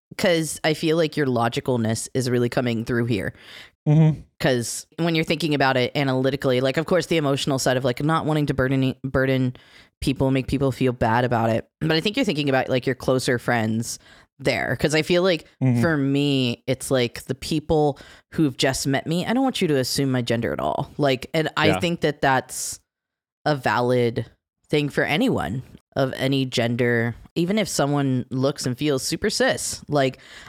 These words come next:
Speaker 1: I do my best not to assume their pronouns.
Speaker 2: Mm-hmm.
Speaker 1: And I think I kinda just want people to give me the same respect.
Speaker 2: Mm-hmm.
Speaker 1: Yeah, no, I agree. I agree with you on, on,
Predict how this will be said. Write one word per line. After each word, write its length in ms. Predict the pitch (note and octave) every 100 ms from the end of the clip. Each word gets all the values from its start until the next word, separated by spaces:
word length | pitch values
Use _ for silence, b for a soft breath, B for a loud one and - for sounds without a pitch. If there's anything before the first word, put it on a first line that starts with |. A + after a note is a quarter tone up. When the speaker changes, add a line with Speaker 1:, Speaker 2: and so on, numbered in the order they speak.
| -
Speaker 1:
I 100 | D#3+
do 140 | F3
my 100 | G3+
best 300 | D#3 C#3 B2+
not 220 | C3 B2
to 160 | - C3
assume 560 | A#2 - B2 A#2+ A2+ A2 B B - -
their 80 | A#2+
pronouns. 540 | B2 G#2+ - - - - _ _ _ _ _ C3+
Speaker 2:
Mm-hmm. 460 | B2 A#2 G2 - - _ B B B B -
Speaker 1:
And 540 | E3+ D3 C#3 C3 B2 - _ -
I 80 | G3+
think 160 | -
I 80 | D#4+
kinda 240 | F4+ F#4+
just 220 | E4+ F4 - _
want 280 | E3+ F3 -
people 280 | G#3 F#3+ F3
to 240 | E3+ D#3 - _ _ _
give 140 | C#3+ C#3
me 120 | C#3
the 100 | B2
same 500 | B2+ B2+ A#2+ A#2+ B2 - - -
respect. 520 | - - - - - _ _ _ _
Speaker 2:
Mm-hmm. 360 | C#3 A#2+ A#2+ A2+
Speaker 1:
Yeah, 300 | - D3 C3+
no, 180 | C#3 D#3
I 120 | D3
agree. 680 | D3+ D3 C#3+ C#3+ C#3 B2 - -
I 100 | E3
agree 300 | F3 D#3 D3+
with 200 | C#3+ C#3
you 160 | C#3 C3+
on, 380 | C3 B2+ B2+ C3+ B B _ -
on, 500 | C3+ C3 B2+ B2